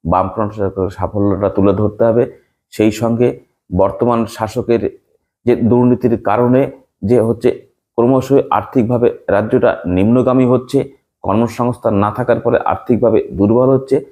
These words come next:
যে হচ্ছে ছাত্র সমাজ যারা কলেজ বিশ্ববিদ্যালয়ে পড়াশোনা করছে, তাদের আগামী ভবিষ্যৎ কোথায়, আগামী দিনে কর্মসংস্থান কিভাবে হবে তাদের, সে কোনো নিশ্চয়তা নেই। যেটা ছিল বামফ্রন্ট আমলে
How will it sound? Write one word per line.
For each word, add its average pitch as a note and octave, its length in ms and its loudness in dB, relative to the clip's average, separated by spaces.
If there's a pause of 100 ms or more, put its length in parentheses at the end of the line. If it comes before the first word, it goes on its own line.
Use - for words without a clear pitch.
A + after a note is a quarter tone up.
(640)
যে G#2 240 2 (140)
হচ্ছে A#2 220 0 (600)
ছাত্র A#2 300 0
সমাজ A#2+ 300 0
যারা A#2 200 4 (280)
কলেজ A2+ 280 2
বিশ্ববিদ্যালয়ে A#2+ 680 0
পড়াশোনা A2+ 360 0
করছে, A#2 300 -4
তাদের A#2 220 -2 (100)
আগামী A#2+ 300 0
ভবিষ্যৎ G#2+ 500 0
কোথায়, B2+ 380 0 (360)
আগামী A#2 280 2
দিনে B2 180 2
কর্মসংস্থান A#2+ 720 -2
কিভাবে A#2 380 2
হবে A#2+ 280 0
তাদের, B2 280 2 (380)
সে B2 140 0
কোনো B2 240 0
নিশ্চয়তা B2+ 580 0
নেই। B2+ 180 2 (440)
যেটা G#2+ 240 0
ছিল A#2+ 160 -2 (140)
বামফ্রন্ট G2+ 480 0
আমলে B2 260 2